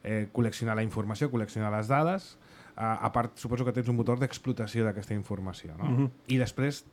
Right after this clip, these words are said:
Speaker 1: de connexió amb xarxes socials de la mateixa, no?
Speaker 2: Bé, tenim una part d'analítiques i
Speaker 1: Mhm.
Speaker 2: reporting,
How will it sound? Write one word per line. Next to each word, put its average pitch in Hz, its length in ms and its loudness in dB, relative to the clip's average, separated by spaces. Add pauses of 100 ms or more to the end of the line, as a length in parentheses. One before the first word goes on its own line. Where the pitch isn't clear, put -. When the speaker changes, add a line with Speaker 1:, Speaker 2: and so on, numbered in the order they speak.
(140)
Speaker 1:
de 127 160 2
connexió 127 600 4
amb 139 100 -2
xarxes 110 340 -2
socials 117 460 -2
de 123 80 -4
la 101 100 -4
mateixa, 87 400 -10
no? 120 160 -10 (840)
Speaker 2:
Bé, 151 140 10
tenim 160 240 4
una 160 180 6
part 165 160 6
d'analítiques 170 800 6
i 135 60 2
Speaker 1:
Mhm. 120 80 2
Speaker 2:
reporting, 175 560 4